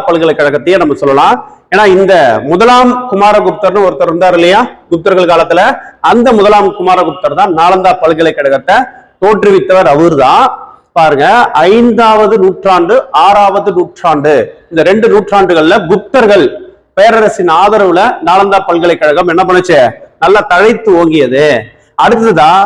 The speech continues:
இந்த குப்தர்களுக்கு அடுத்ததா வட இந்தியாவை ஆட்சி பண்ணது யாரு? ஹர்ஷர், வர்த்தமான பேரரசுன்னு சொல்றோம். அந்த ஹர்ஷருடைய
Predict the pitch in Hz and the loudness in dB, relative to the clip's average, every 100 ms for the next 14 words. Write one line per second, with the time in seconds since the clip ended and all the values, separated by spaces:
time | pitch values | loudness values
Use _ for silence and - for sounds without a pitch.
0 | 196 175 175 208 - 226 220 185 165 185 | -2 -6 -4 -4 -2 0 0 0 -2 0
1 | 208 151 127 165 185 180 - - 160 185 | -2 0 2 2 0 -2 -10 -8 -2 0
2 | 214 202 196 180 185 - 180 180 175 175 | 2 2 2 0 -2 -4 -6 -2 0 0
3 | 180 185 185 175 190 190 233 180 - - | 0 0 -2 0 -2 0 -2 -2 -4 -4
4 | 175 - 196 190 170 165 156 147 180 180 | -4 -2 0 0 0 0 0 -4 -8 -2
5 | 131 120 107 - _ - 185 220 165 185 | -2 0 -2 -6 _ -4 0 0 2 0
6 | - 262 240 208 | 0 0 2 2